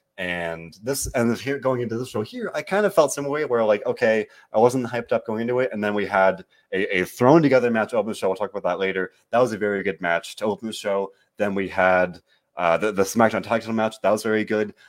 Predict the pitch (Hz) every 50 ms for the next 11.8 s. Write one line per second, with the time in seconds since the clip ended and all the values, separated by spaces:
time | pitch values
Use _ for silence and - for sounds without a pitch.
0 | _ _ - 104 113 123 120 131 135 135 131 127 113 117 123 120 - - 113 110
1 | 104 - - 98 101 107 113 110 - - - 110 - - 101 95 98 - - -
2 | 104 107 110 104 98 95 104 95 - - 101 98 98 101 95 - - 101 98 95
3 | 101 95 82 85 - 92 95 95 92 90 92 90 90 90 92 87 92 87 - 95
4 | 87 - 92 90 92 90 - - 95 87 - 95 87 - - 98 95 92 85 82
5 | 82 82 - - 95 95 98 98 - - _ _ _ _ - 110 - - 110 87
6 | 90 98 101 - - 95 92 90 87 - - 95 87 87 87 87 87 82 - 95
7 | - 98 95 98 - 98 95 87 - 85 80 76 78 - - 80 78 78 - _
8 | _ _ _ - 95 95 95 92 98 90 95 92 90 90 - 95 92 90 87 87
9 | 87 87 87 - - 92 - 98 90 113 117 107 98 98 - 151 156 151 131 110
10 | 90 92 85 - - 87 87 85 - - 87 82 80 78 78 78 73 _ _ _
11 | _ _ _ _ _ - 98 98 92 92 90 90 90 87 85 -